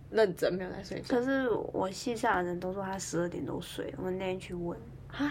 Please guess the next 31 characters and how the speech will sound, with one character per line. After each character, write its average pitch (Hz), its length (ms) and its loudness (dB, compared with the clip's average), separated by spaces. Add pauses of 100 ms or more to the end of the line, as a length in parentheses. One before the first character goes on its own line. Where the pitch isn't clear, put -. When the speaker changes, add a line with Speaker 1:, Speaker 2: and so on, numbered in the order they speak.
Speaker 1:
十 - 200 -2
二 247 140 8
点？ - 180 2
Speaker 2:
对 226 40 6
啊， 202 120 4
他 247 100 4
说 294 100 6
他 294 120 8
们 240 120 -2
十 208 160 -2
二 196 60 2
点 185 100 2
都 175 140 4
睡， 185 340 2
然 190 160 2
后 285 140 6
大 285 160 2
概 262 140 4
唱 240 280 0
到 214 320 2 (360)
十 - 240 0
二 196 80 2
点 185 260 -2 (340)
多 170 220 2
的 - 80 -2
时 - 80 -6
候， 180 60 -4
他 180 100 -2
们 165 80 -2
就 170 60 0
说 185 200 -2